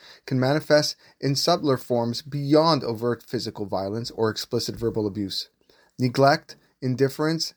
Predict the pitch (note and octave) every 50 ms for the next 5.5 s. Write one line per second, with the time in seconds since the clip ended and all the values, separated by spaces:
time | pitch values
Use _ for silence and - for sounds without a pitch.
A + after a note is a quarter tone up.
0 | - - B2+ B2 C3+ B2 - D#3 D#3+ D#3+ D#3+ - C#3 B2 B2 C3+ C#3+ D#3+ D#3 -
1 | - B2 A2 - - - B2 A#2+ B2 B2+ A#2 - B2 B2 B2+ C#3+ D#3 - - B2
2 | A2 - A2+ G#2+ - C#3 C#3 C#3+ C3+ C3+ A#2 A2+ A2 A2 - - C3 C#3 D3+ D3
3 | C#3+ - D3 C3 B2 - - C3+ D#3 F3+ F3+ - - D3+ C3 C#3+ C3+ C3 - C3+
4 | B2 - D#3+ D3 C#3+ B2 - - A#2+ A#2+ B2 A#2+ C3 B2 A2+ A#2+ A2+ G#2+ - A#2
5 | A2 - - - C#3 A#2+ A2 - _ _